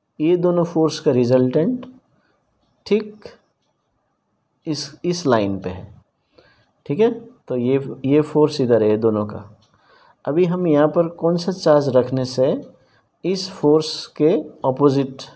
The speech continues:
डायरेक्शन में आएगा? देखिए इसमें पॉजिटिव चार्ज है, तो यहाँ पर हमें क्या रखना पड़ेगा फिर, फोर्स इधर होने के लिए तो नेगेटिव चार्ज, नेगेटिव चार्ज होना पड़ेगा।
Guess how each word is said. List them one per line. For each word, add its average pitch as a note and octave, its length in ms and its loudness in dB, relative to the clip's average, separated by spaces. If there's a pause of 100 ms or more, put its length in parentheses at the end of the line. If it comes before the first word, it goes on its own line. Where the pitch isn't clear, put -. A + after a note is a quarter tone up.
(400)
डायरेक्शन A2+ 480 0
में F#2+ 160 -6
आएगा? F2 340 -10 (500)
देखिए D#3 280 0
इसमें D#3 380 -6
पॉजिटिव D#3 480 2
चार्ज G#2 380 0
है, F#2+ 220 -14 (440)
तो C3 80 -4
यहाँ B2+ 260 0
पर E3 180 2
हमें D#3+ 240 -2
क्या D#3 160 4
रखना D3 280 0
पड़ेगा D3 320 -2
फिर, F3+ 440 -4 (1300)
फोर्स D3+ 480 2
इधर D3+ 260 4
होने D3 260 0
के C#3+ 120 -2
लिए E3 320 -2 (1500)
तो C#3+ 460 -6
नेगेटिव C3+ 520 0
चार्ज, - 540 -8 (1400)
नेगेटिव D3 460 -2
चार्ज G#2 360 2
होना E2 200 -8
पड़ेगा। - 400 -14